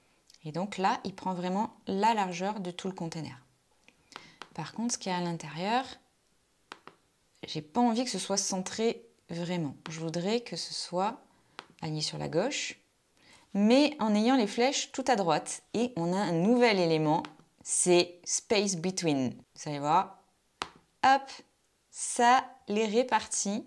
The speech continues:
jusqu'à, euh, de, que ce soit de part et d'autre. Par contre, on aimerait quand même que, euh, les flèches droite-gauche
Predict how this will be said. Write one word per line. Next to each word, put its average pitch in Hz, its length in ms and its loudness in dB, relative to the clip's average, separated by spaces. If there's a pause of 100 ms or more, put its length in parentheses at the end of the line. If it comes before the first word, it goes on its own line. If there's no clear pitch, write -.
(120)
jusqu'à, 226 680 -2 (960)
euh, 190 120 2
de, 170 140 0
que - 260 -4
ce 202 100 0
soit 233 140 4
de 247 80 6
part 202 240 4
et 202 80 0
d'autre. - 280 -4 (760)
Par 175 180 0
contre, 254 220 2
on 208 80 4
aimerait 202 320 4
quand 226 140 0
même 247 400 4
que, 262 460 4 (160)
euh, 190 280 4
les 202 140 4
flèches 220 480 0
droite-gauche 180 800 2